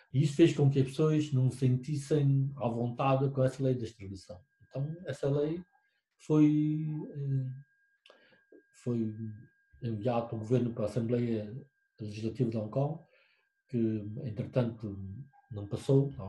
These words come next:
Obviamente que a lei foi retirada mais tarde, muito mais tarde. Entretanto, as pessoas, eh, o, criou-se um ânimo enorme, eh, em, "É agora que vamos, eh, impor ou obrigar que o governo,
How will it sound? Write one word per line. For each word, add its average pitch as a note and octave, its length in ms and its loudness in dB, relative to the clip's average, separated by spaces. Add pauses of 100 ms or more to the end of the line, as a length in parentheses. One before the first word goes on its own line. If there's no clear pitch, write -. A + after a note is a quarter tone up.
(140)
Obviamente G#2+ 600 -6
que - 140 -10
a G#2 220 -8
lei A2+ 200 -2
foi A#2 240 -4
retirada A#2+ 720 -6 (300)
mais A2+ 180 -4
tarde, C3 480 0 (320)
muito C3 320 4
mais A2+ 220 -2
tarde. A#2+ 400 -4 (300)
Entretanto, C#3 460 -2
as B2+ 80 -2
pessoas, C#3+ 680 -2 (220)
eh, A#2+ 160 -6 (320)
o, A2 240 -4 (220)
criou-se C3+ 360 6
um C#3 160 6
ânimo C#3 280 10
enorme, C3 720 2 (400)
eh, C3 260 6
em, C3+ 420 6 (280)
"É A2+ 100 2
agora D3 460 8
que - 120 -10
vamos, B2+ 520 -2
eh, A#2+ 160 -4
impor C3 500 8
ou A2+ 720 0
obrigar A#2 420 2
que C3 80 0
o - 20 2
governo, C3 480 2